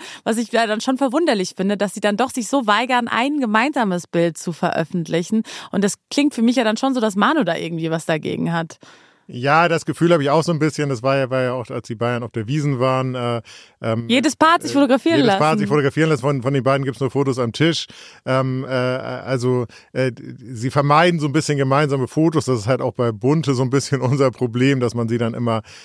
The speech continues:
Speaker 2: äh, montieren muss und nebeneinander stellen muss. Aber, äh, weil sie wissen wahrscheinlich, dieses erste oder, oder so ein richtiges, tolles, gemeinsames Foto, das würde natürlich auf allen <laughs> Titelseiten gedruckt werden. Äh, und das ist schon so ein, so, ja,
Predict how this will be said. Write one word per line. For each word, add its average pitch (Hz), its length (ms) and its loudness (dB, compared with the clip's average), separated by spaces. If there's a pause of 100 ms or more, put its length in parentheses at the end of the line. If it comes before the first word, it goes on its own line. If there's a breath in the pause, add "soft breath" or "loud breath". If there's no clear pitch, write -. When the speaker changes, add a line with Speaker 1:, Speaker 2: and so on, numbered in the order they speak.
(160 loud breath)
Speaker 2:
äh, 113 100 -4
montieren 113 480 2
muss 131 240 0
und 120 160 -4
nebeneinander 123 460 2
stellen 131 380 0
muss. 127 280 -2
Aber, 113 340 -2 (300 loud breath)
äh, 117 160 0
weil 117 320 0
sie 113 140 -4
wissen 131 260 0
wahrscheinlich, 123 360 2
dieses 117 260 0 (480)
erste 127 560 2
oder, 117 300 0
oder 110 220 -2
so 107 120 -2
ein 110 220 -4
richtiges, 117 680 0
tolles, 143 440 2
gemeinsames 120 520 0
Foto, 123 420 0 (280 loud breath)
das 110 220 -6
würde 117 180 2
natürlich 117 380 0
auf 113 120 -2
allen 117 220 0
<laughs> - 0 -
Titelseiten 123 640 0
gedruckt 104 400 -4
werden. 117 220 2 (300 loud breath)
Äh, 117 80 0
und 113 360 0
das 127 220 2
ist 127 160 0
schon 127 240 2
so 127 140 6
ein, 120 140 0
so, 113 140 2
ja, 117 300 2